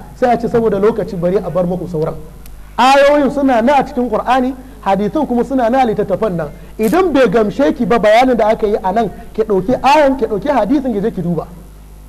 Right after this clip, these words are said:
Sai ki duba shin wannan hadisin, shin Malam Aliyu ne ko Malam Musbah ko Malam, ko, ko, ko Muhammad Nasir ne ya yi shi, ko kuma manzon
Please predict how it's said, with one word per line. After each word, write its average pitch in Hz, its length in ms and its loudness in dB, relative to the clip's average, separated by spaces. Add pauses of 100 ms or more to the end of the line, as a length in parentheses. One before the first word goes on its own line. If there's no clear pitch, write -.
(560)
Sai 320 200 0
ki 285 120 2
duba 277 340 4
shin 330 120 0
wannan 294 340 0
hadisin, 277 480 0 (240)
shin 294 280 0
Malam 277 300 4
Aliyu 262 280 2
ne 262 160 2
ko 269 160 0
Malam 262 240 2
Musbah 233 400 0
ko 254 100 -4
Malam, 269 280 0 (460)
ko, 254 160 2
ko, 269 180 2
ko 269 100 2
Muhammad 247 340 0
Nasir 247 280 2
ne 220 120 0
ya 233 180 6
yi 277 200 4
shi, 254 200 0 (440)
ko 330 220 2
kuma 339 240 2
manzon 254 380 4